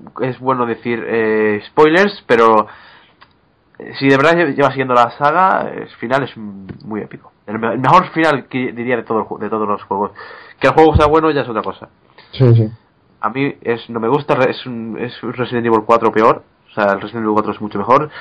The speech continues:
Speaker 1: Se hace de una manera parecida. Eh, si no lo juegas con un compañero, se te hace realmente difícil. No tiene momentos de survival horror, no tiene momentos de mal rollo,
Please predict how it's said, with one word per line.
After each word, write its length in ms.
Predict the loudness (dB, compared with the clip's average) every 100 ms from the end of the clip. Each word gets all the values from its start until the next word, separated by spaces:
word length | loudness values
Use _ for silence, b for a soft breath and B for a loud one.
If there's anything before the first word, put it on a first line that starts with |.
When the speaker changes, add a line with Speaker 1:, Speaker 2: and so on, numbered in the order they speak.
| B B
Speaker 1:
Se 100 | -4
hace 140 | -2
de 60 | 0
una 120 | 2
manera 220 | 2 2
parecida. 500 | 2 0 -2 2 2 0 B B -20 -12
Eh, 440 | -4 0 0 0
si 140 | -2 2
no 60 |
lo 60 | 4
juegas 180 | 6 4
con 100 | 0
un 60 |
compañero, 400 | 0 0 0 -2
se 100 | -6
te 160 | -12 -12
hace 180 | -10 -8
realmente 320 | -8 -10 -14
difícil. 520 | -8 -6 -4 -6 -8 -12 b b b b b _ _ -20 _
No 200 | 0 0
tiene 220 | 2 0 0
momentos 420 | -2 -4 -4 -8
de 60 | -10
survival 300 | -4 -2 0
horror, 180 | 0
no 140 | 2 0
tiene 180 | 0 0
momentos 460 | 0 0 -4 -6
de 160 | -6 -2
mal 200 | 0 0
rollo, 460 | 0 0 0 -2